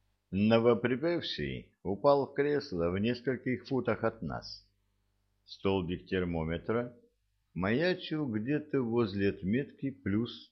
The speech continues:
тридцать восемь. Но на мистере Мерзляке был плащ с поднятым воротником и толстый шарф.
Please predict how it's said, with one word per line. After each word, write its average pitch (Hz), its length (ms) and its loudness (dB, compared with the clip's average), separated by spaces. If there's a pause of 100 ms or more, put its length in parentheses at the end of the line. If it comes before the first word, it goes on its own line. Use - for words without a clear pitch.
тридцать 95 500 -4
восемь. 58 640 -10 (680)
Но 92 400 4
на 87 200 0
мистере 80 680 -4
Мерзляке 76 960 -6 (720)
был 101 440 2
плащ 127 600 0
с - 200 -10
поднятым 92 640 -2
воротником 92 720 -2 (100)
и 87 120 -4
толстый - 800 -6
шарф. - 480 0